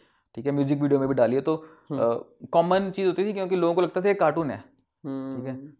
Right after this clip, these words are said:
Speaker 1: तो ये कार्टून थोड़ा बनाना है हमने, तो हम ब्लॉकबस्टर चीज़ बनानी है, ठीक है,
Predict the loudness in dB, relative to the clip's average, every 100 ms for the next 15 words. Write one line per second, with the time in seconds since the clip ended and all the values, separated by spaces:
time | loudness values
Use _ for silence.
0 | -10 -8 -4 -2 -2 -4 -2 0 0 -2
1 | -2 -2 -4 -4 -6 -8 -12 -8 -6 -4
2 | -6 -8 -8 -6 -6 -6 -8 -12 _ -18
3 | -18